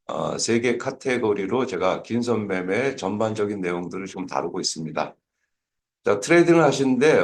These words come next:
원칙과 기준 없이 하시는 분들이 많죠. 예, 그리고 도박하시는 분들이 많아요.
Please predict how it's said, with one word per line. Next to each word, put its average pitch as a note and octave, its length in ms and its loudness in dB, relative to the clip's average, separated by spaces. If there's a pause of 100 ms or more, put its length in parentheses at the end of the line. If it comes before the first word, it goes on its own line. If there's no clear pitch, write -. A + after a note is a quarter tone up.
(120)
원칙과 C#3 680 2
기준 B2+ 300 -4
없이 A2+ 280 0
하시는 A2+ 340 -4
분들이 A2 380 -4
많죠. G#2 960 -4
예, - 100 -10
그리고 F#2+ 400 -2
도박하시는 A2+ 640 -2
분들이 F#2+ 300 -8
많아요. - 640 -4